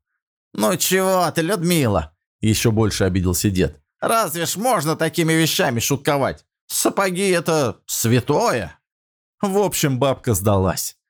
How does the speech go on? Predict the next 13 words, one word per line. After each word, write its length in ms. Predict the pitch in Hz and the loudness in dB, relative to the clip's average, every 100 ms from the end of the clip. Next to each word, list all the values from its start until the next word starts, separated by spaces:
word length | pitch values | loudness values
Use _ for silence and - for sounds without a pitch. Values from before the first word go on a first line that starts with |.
| _ | _
Она 280 | 185 165 143 | 0 0 0
быстро 420 | 123 143 - 107 | 0 -2 0 -2
кинулась 420 | - 117 101 101 | 0 2 2 2
в 120 | - - | -2 -2
комнату, 560 | 151 131 104 101 80 - _ | 0 0 0 -2 -6 -10 _
на 140 | 165 | -2
ходу 300 | 165 151 151 | 0 0 2
стягивая 520 | 151 - 131 107 107 104 | 0 0 0 2 2 2
фартук 540 | - 147 123 127 - - | 0 -2 -2 -4 -6 -2
и 120 | 196 | 0
раздавая 460 | 127 101 104 110 95 | 0 0 0 0 0
всем 280 | - 104 | 0 0
указания. 600 | 95 110 92 82 71 73 | 2 0 2 0 -2 -6